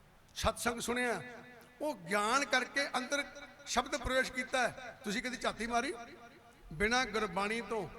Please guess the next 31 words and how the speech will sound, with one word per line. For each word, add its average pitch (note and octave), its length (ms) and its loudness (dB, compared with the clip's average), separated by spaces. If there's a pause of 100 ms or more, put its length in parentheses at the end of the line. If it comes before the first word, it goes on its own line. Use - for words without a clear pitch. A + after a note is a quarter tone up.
(440)
ਅੰਦਰ G#3+ 180 0
ਸ਼ਬਦ G3+ 300 -2
ਪ੍ਰਵੇਸ਼ G3 340 -2
ਨਹੀਂ G3 120 -2
ਕਰਦਾ, D3+ 380 -4 (800)
ਬਿਨਾਂ B3+ 280 4
ਗੁਰੂ A3 260 -2
ਗ੍ਰੰਥ G#3+ 260 0
ਸਾਹਿਬ A#3 220 0
ਦੀ A#3+ 80 -4
ਵਿਚਾਰ A#3+ 420 4
ਤੋਂ। B3 260 0 (300)
ਤੁਸੀਂ G3+ 200 -6
ਜਿੰਨਾ G#3+ 260 0
ਮਰਜ਼ੀ A#3 300 0
ਵਾਹਿਗੁਰੂ C4 340 2
ਵਾਹਿਗੁਰੂ B3+ 300 2
ਕਰੀ B3 180 2
ਜਾਓ, B3 260 2 (200)
ਤੇ A3+ 60 2
ਗੁਰਬਾਣੀ G3+ 400 -2
'ਚ A#3 80 -6
ਲਿਖਿਆ, A#3+ 320 2
"ਰਾਮ G#3 360 2
ਰਾਮ A3+ 220 0
ਕਰਤਾ G#3 360 -2
ਸਭ A#3 280 -2 (840)
ਜਗ F#3+ 380 2
ਫਿਰੈ, A3+ 440 2 (460)
RAM G3+ 320 2
ਨਾ A#3+ 480 0